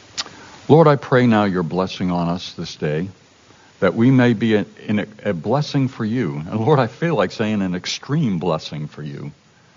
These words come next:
that somebody might get to know you a little bit better today because they get to know us a little better.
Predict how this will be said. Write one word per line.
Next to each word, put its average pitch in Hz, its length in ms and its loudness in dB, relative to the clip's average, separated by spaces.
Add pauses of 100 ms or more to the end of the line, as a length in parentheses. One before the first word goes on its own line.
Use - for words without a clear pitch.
(840)
that 98 180 -6
somebody 156 400 0
might 135 300 0
get 120 200 -4
to 123 120 -4
know 98 180 -2
you 90 240 -4
a 85 40 -4
little 92 260 -6
bit 117 160 -10
better 85 220 -4
today 80 280 -8
because 85 440 -10
they 87 100 -8
get 87 220 -10
to 90 100 -12
know 85 240 -4
us 85 180 -10
a 78 60 -16
little 78 260 -12
better. - 300 -16